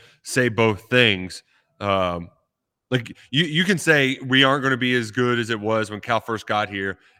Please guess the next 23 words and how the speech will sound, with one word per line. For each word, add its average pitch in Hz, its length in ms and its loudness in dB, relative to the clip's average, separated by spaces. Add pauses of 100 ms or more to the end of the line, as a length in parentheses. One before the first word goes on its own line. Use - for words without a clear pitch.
and 110 200 -6
Jay-Z's 117 560 -4 (160)
rapping 107 340 -2
about 87 340 -4
you. 87 120 -8 (260)
<laughs> 104 120 -12 (360)
Like, 151 320 2 (1000)
that, 247 240 -2
it's 175 180 -2
hard 190 220 2
to 190 60 0
replicate 170 580 0
that, 104 220 -2 (280)
but 139 140 4
I 147 40 6
think 165 220 -2
you 160 100 -8
can, 139 600 0 (240)
you 123 240 -8
can 131 100 -10
be 120 140 0
optimistic 104 640 -4
that 98 240 -2